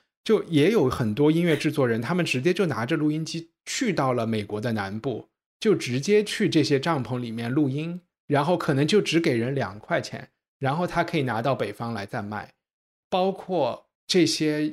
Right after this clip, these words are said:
音乐人，比如说 Ma Rainey 和另外提到的一个叫 Bessie Smith，他们是剧名的，还有很多这些唱片是没有，连歌手是谁这个名字都不写的。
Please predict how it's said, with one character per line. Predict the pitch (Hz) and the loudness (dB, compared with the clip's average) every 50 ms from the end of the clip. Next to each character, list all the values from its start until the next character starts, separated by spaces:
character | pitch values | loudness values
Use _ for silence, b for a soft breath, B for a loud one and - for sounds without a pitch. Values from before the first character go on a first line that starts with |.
| - - | -4 -2
音 | 170 180 190 | -2 0 2
乐 | 196 185 156 | 2 2 2
人， | 135 127 117 107 110 131 147 - _ _ - | 2 2 0 -2 -2 -4 -8 -10 _ _ -6
比 | - 117 | -4 -2
如 | 123 | -2
说 | - 160 156 | 0 0 0
Ma | 156 151 147 151 | 0 0 0 0
Rainey | 147 156 170 185 185 170 135 120 | 0 0 0 0 -2 -2 -4 -6
和 | - 110 107 113 113 - - | -6 -6 -6 -6 -8 -6 -4
另 | 156 147 143 | -2 0 0
外 | 131 123 | 0 -2
提 | - - - 104 | -2 -4 -6 -4
到 | 127 127 123 | -2 -2 -2
的 | 113 | -2
一 | 110 107 | -4 -6
个 | 117 | -4
叫 | - 131 110 | -4 -4 -2
Bessie | - 135 127 - - - 135 - | -2 -2 -2 -2 -4 -4 -4 -4
Smith， | - - 139 120 - - - | -4 -4 -6 -8 -8 -10 -14
他 | - - 180 202 | -6 -4 -2 0
们 | 196 151 | 0 0
是 | 135 - 143 | -2 -4 -6
剧 | - - 185 160 | -6 -4 -2 -2
名 | 123 117 107 98 101 | -2 -2 -4 -6 -6
的， | 120 131 - b b b b b | -6 -6 -6 b b b b b
还 | - - 143 151 | -6 -2 0 0
有 | 185 214 226 | 2 2 0
很 | 220 - 139 117 104 98 | 0 -2 -2 -4 -4 -4
多 | - 120 127 135 135 135 135 - _ _ _ | -4 -2 0 2 2 2 0 -4 _ _ _
这 | - 160 151 | 0 2 2
些 | - - - 143 139 131 131 139 - | 2 2 2 2 2 2 0 -2 -4
唱 | - - 165 135 117 | -4 -2 -2 -2 -2
片 | - - 139 143 | -2 -4 -4 -4
是 | 139 - - - 143 123 110 107 - - | -4 -4 -4 -4 -4 -4 -6 -8 -8 -6
没 | - 120 120 156 | -4 -2 0 0
有， | 202 165 113 98 95 - _ _ _ _ _ _ _ _ _ - | 0 0 -2 -2 -6 -12 _ _ _ _ _ _ _ _ _ -2
连 | 143 123 127 151 | 0 0 0 2
歌 | 151 208 220 214 | 4 4 4 4
手 | - 131 | 2 -2
是 | 110 - - - 170 | -4 -4 -4 -4 -2
谁 | - - 113 - | -2 -2 -2 -4
这 | - 165 | -2 -2
个 | 151 135 | -2 -2
名 | 127 110 101 127 | -2 -2 -4 -6
字 | 160 - 208 | -6 -4 -4
都 | 151 135 | -2 -4
不 | 113 113 | -4 -4
写 | 107 - - - - - | -6 -6 -6 -6 -8 -12
的。 | - - - | -16 -18 -20